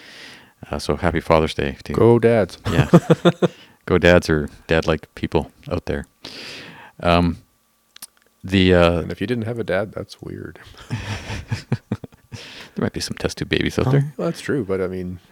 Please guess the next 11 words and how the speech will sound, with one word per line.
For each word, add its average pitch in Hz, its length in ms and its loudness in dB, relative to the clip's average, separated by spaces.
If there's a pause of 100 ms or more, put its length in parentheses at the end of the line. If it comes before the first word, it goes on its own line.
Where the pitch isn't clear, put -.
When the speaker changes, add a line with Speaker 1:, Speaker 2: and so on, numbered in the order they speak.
Speaker 2:
just, - 180 -20
just - 240 -20
saying. - 160 -14 (420)
Speaker 1:
Yeah. 73 200 -4 (440)
Um, 90 380 6 (540)
the 95 240 4
conversation 107 520 2
I 85 40 2
had 87 180 0
with 87 100 -8
Judy, 82 380 0